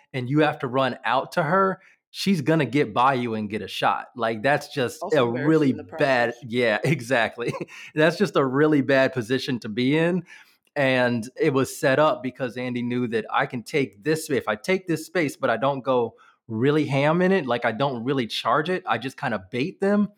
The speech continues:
Speaker 1: then that's gonna open things up for Rodman on the, on the left side.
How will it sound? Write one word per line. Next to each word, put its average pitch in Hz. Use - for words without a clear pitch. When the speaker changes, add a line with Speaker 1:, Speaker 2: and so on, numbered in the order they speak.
Speaker 1:
then 151
that's 139
gonna 127
open 135
things 117
up 135
for 123
Rodman 113
on 110
the, 107
on 120
the 110
left 113
side. 131